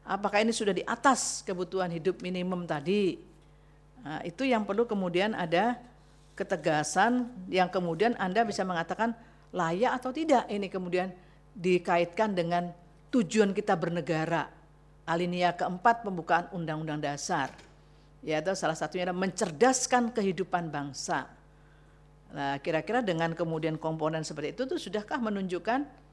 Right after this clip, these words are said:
ini memberikan kesejahteraan sosial di atas kebutuhan hidup minimum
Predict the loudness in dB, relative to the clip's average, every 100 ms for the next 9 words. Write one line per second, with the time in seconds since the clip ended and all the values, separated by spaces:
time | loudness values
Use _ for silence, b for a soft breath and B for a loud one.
0 | b b b -20 -8 -2 0 0 -2 -2
1 | -2 -4 -8 -4 -2 -2 -2 -4 -4 0
2 | 4 4 2 0 -6 -12 -20 -20 -16 -4
3 | -2 -2 -2 -2 -4 -4 -4 -6 -6 -4
4 | 0 0